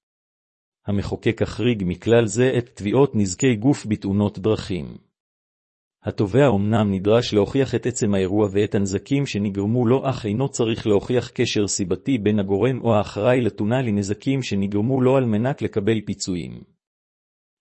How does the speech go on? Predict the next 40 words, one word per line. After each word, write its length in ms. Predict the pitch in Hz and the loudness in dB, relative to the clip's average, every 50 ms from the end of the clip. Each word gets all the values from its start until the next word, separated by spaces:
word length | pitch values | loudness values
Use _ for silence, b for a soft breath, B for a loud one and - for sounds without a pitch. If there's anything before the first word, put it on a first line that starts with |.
| _ - | _ -6
מבחינת 580 | 98 98 90 - - 107 98 107 123 131 - | -4 -4 -4 -4 -4 -2 0 2 2 2 2
אופן 260 | 113 123 - - - | 0 0 2 2 0
ניהול 420 | 98 92 95 92 95 104 127 120 104 | -2 0 0 0 0 2 4 4 4
ההליך 340 | 98 98 104 123 - - - | 4 4 4 0 0 0 2
בעת 240 | 95 104 110 - | 4 4 4 4
הגשת 460 | 107 95 92 92 - - 127 123 - - | 2 0 0 -2 2 2 2 2 2 -4
תביעה 300 | - 98 104 110 123 139 | -6 -4 0 2 2 2
בגין 360 | 117 113 101 104 113 117 107 | 2 0 0 0 0 0 0
נזקי 360 | 107 98 92 92 - 139 135 | 0 0 -2 -2 0 0 0
גוף 320 | 117 104 123 139 135 - - | 2 2 0 0 0 0 -2
עקב 320 | 143 123 - - 107 95 | -2 -2 0 0 -2 -2
תאונת 480 | - - 101 95 101 107 120 139 - - | 0 0 0 0 2 2 0 0 -2 0
דרכים, 400 | 98 107 104 98 - 143 139 123 | 0 2 2 2 0 -2 -2 -2
התובע 440 | 113 - - 98 92 110 123 117 110 | 0 0 0 2 2 2 2 2 2
אינו 320 | 110 107 113 135 143 143 | 0 0 0 0 0 0
נדרש 480 | 131 117 101 98 110 120 123 - - 107 | 0 0 2 4 4 4 4 2 0 -2
לצרף 520 | 101 - - 120 101 95 113 104 - - | -4 0 0 0 2 2 2 0 -2 -4
חוות 400 | - 110 95 107 123 123 120 - | -6 -2 2 4 2 2 2 -2
דעת 360 | 98 95 120 123 101 98 - | -2 0 2 2 2 0 -2
של 140 | - 113 98 | -2 -2 0
מומחה 460 | 95 95 98 98 92 - - 143 143 131 | 0 0 0 -2 -2 -2 -2 0 0 0
מטעמו, 420 | 123 107 - - 101 98 98 107 | -2 -2 0 0 0 0 0 -2
ובית 400 | 120 - - 101 92 117 127 - | -2 -2 -2 0 0 0 0 0
המשפט 540 | 101 98 95 - - - 131 123 107 - - | 0 -2 -2 -2 0 2 2 2 2 0 -2
הוא 140 | 107 104 101 | -4 -4 -2
שממנה 500 | - - 107 107 101 101 117 131 139 127 | -2 0 0 2 2 2 0 0 -2 -2
את 120 | 113 - | -2 -2
המומחה 480 | 113 110 104 101 98 - - 143 139 120 | 0 0 2 0 -2 -2 -2 -2 -2 0
שיקבע 500 | - - 95 87 - - 107 123 131 131 | -2 -4 -6 -6 -2 0 2 4 4 4
את 120 | 127 - | 2 0
היקפי 340 | 107 - - 95 - - 117 | -4 -4 -4 -4 0 2 2
הנזק 480 | 110 101 104 123 131 123 131 120 - | 2 2 2 0 0 0 -2 -4 -4
וסכומי 460 | - - - - - 113 107 117 117 120 | -4 -6 -6 -4 -2 -2 0 2 2 2
הפיצוי 440 | 117 - 104 98 - - 147 139 | 0 -2 -6 -8 -4 0 0 2
בהתאם 440 | 107 107 101 98 - - 143 143 143 | 4 4 4 4 4 2 0 2 2
לחוק 280 | 127 - - 120 104 - | 0 -2 -2 -2 -2 -2
הפיצויים 520 | 110 - 98 - - - 127 127 131 131 | -4 -4 -6 -6 -2 -2 0 0 2 2
לנפגעי 580 | 120 110 104 98 - - 101 107 113 131 151 147 | 2 2 2 0 -2 -2 -2 0 2 2 2 0
תאונות 460 | 143 - 110 101 101 104 104 92 - | 0 0 0 2 2 2 0 0 0
דרכים. 560 | 98 104 104 95 - - 101 80 64 60 57 | 0 0 0 0 -2 -6 -10 -10 -10 -12 -16